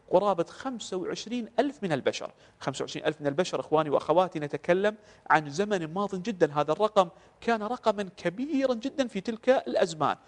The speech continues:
وكان من الذين ماتوا في هذا الطاعون أبو عبيدة بن الجراح، معاذ بن جبل، يزيد بن أبي سفيان، وغيرهم من الصحابة رضي الله تعالى عنهم وأرضاهم. وكان في سنة ثمانية عشر من الهجرة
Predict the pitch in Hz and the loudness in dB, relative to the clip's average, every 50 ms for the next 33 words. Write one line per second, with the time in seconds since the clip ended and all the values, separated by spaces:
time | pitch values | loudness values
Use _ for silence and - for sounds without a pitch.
0 | - - - - - 180 180 - - 349 339 240 196 190 185 175 170 170 170 202 | -20 -20 -2 2 4 4 4 2 0 -2 -2 -2 -2 -2 0 2 2 2 0 0
1 | 190 170 156 185 208 196 - 175 - 175 165 165 165 160 143 - - 143 143 131 | -4 -4 -4 -6 -6 -6 -8 -8 -6 -6 -4 -2 -2 -2 -2 0 4 4 4 4
2 | 123 156 190 214 202 - - 135 143 127 120 127 147 151 147 139 135 131 131 123 | 4 0 -4 -4 -4 -4 -4 -2 -2 0 0 0 0 0 -2 -4 -6 -6 -4 -2
3 | 120 131 120 127 147 175 214 226 - - _ _ - - _ - 156 147 139 127 | 0 0 0 2 2 2 2 0 -4 -10 _ _ -20 -20 _ -6 -2 0 2 2
4 | 151 170 147 143 135 135 127 123 151 160 170 208 226 220 - 127 123 139 139 131 | 2 0 0 -2 -6 -6 -4 0 0 0 0 -2 -4 -4 -4 -6 -4 -4 -6 -6
5 | 135 - 135 135 - - 131 - 156 180 233 320 302 254 262 320 233 196 165 151 | -6 -8 -8 -8 -8 -10 -8 -4 -2 -2 -2 0 0 2 2 2 0 -2 -4 -4
6 | 151 147 - - - - 151 151 151 156 151 - - - - - - - 170 160 | -4 -4 -4 -2 2 6 6 6 6 4 -2 -4 -8 -20 -6 2 4 4 4 4
7 | 147 143 156 170 147 139 131 - 135 131 143 139 127 147 147 143 135 - 131 135 | 4 2 2 2 0 0 2 2 4 4 4 0 0 -4 -4 -2 2 2 2 4
8 | 139 165 180 180 175 151 143 - 175 170 151 135 139 131 - 180 175 165 - - | 4 4 4 4 2 -2 -2 -2 -2 -2 -2 -4 -8 -8 -6 -4 -6 -4 -4 -6
9 | 147 147 175 165 147 131 113 - 170 - - 226 247 - _ - - _ - - | -4 -4 -4 -4 -4 -2 -2 -2 -2 -2 -2 -4 -6 -6 _ -20 -20 _ -4 0
10 | 165 165 151 135 160 175 160 143 | 0 0 0 0 -2 -2 -2 -2